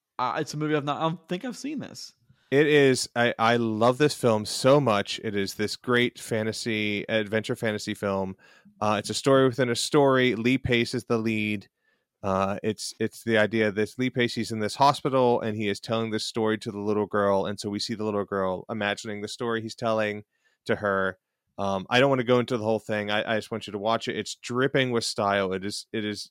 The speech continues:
Speaker 2: I saw the trailer for ano-, uh, on another film, and it was just so visually striking that we went and saw it without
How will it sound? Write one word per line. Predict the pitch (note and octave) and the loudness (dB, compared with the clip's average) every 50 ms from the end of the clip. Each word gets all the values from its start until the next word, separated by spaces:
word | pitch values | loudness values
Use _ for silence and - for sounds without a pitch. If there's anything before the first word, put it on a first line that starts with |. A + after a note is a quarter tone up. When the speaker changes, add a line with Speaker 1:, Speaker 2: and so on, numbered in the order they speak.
| _ - | _ -4
Speaker 2:
I | G#2+ A2+ | -4 -4
saw | A2 - D3+ D3 C#3+ | 0 2 4 4 4
the | B2+ | 2
trailer | - - - C3 B2 B2+ B2+ A#2+ A2+ A2+ A2+ | 0 -2 0 2 2 4 4 4 4 2 0
for | - - A#2 A2 | 0 -2 -4 -4
ano-, | G#2+ G#2+ A2 | -2 -2 -4
uh, | - - A2+ A2+ - | -4 -4 -4 -6 -6
on | - A2+ A2+ A2 | -4 -4 -4 -4
another | A2 G#2+ G#2+ G#2+ G#2+ A2+ A2+ | -4 -4 -4 -4 -2 -2 -4
film, | - - A#2 A2 A#2 D3 F3 F3+ - _ _ _ _ _ _ - - | -4 -4 -2 -2 0 -2 -2 -4 -8 _ _ _ _ _ _ -8 -4
and | B2 B2 | -2 -2
it | B2+ | 0
was | B2+ B2 - | -2 -2 -2
just | - A#2+ - - | -4 -4 -4 -2
so | - B2 A#2 | -2 -2 -2
visually | G2 A#2+ A2+ G#2+ B2+ A#2 A2+ | 0 -4 -4 -4 -4 -4 -4
striking | A2 - - - A2+ A2 A2 - - G#2 G2+ G2 | -4 -4 -4 -2 0 0 0 -2 -6 -10 -8 -6
that | G2 G2 F2+ | -6 -6 -4
we | G#2 G#2+ G2+ | -4 -6 -4
went | G#2+ A2+ E2+ | -4 -4 -6
and | A2+ A2+ | -6 -8
saw | - A#2 A2 G#2+ G2 | -4 0 0 0 0
it | G#2 | 0
without | G#2+ G#2 G2+ - | -2 -2 -4 -4